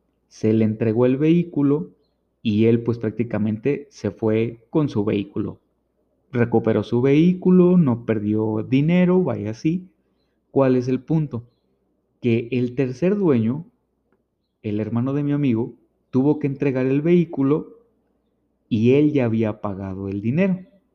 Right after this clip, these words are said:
O sea, se quedó sin vehículo y sin el dinero que había pagado por él. ¿Qué pasa en este caso? ¿Qué creen ustedes que, que debió de haber hecho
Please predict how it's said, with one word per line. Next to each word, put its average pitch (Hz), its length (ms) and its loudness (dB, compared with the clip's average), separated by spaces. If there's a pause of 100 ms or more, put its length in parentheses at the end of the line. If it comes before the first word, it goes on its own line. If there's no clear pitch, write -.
(280)
O 101 120 -4
sea, 98 160 -8
se - 180 -18
quedó 104 280 -8
sin 151 260 -8
vehículo 180 560 2
y - 140 -4
sin 110 180 -8
el 110 100 -4
dinero 110 280 -6
que 104 80 -8
había 98 180 -8
pagado 98 320 -10
por - 160 -20
él. - 120 -20 (1300)
¿Qué 165 180 2
pasa 160 380 -2
en 143 120 -2
este 120 260 -6
caso? - 260 -12 (100)
¿Qué 143 140 -2
creen 156 200 0
ustedes 139 380 -2
que, 117 280 -6
que 98 200 -2
debió 107 380 2
de 131 80 2
haber 120 180 2
hecho 123 540 0